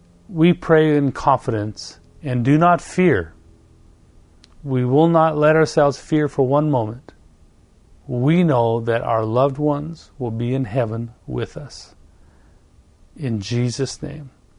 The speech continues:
So, Father, I lift up, and now's where you'll say their name. I lift up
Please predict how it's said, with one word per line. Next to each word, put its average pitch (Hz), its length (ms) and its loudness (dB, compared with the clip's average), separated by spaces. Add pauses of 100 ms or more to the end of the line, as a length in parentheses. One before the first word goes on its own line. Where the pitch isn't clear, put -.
(760)
So, - 180 -4
Father, 131 500 4
I 120 180 -2
lift 120 420 0
up, 139 260 2 (800)
and 123 160 -4
now's 127 320 2
where 139 100 2
you'll 131 220 2
say 131 260 2
their 123 160 -2
name. 104 220 -6 (840)
I 110 100 -2
lift 131 360 0
up 147 300 2